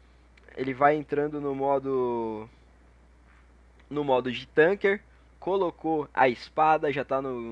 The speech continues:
nível dois ali, é, da punição, subiu pro nível três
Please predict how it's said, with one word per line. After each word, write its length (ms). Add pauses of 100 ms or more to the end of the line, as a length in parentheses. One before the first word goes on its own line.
nível 320
dois 280
ali, 300 (460)
é, 220
da 100
punição, 480
subiu 300
pro 120
nível 260
três 600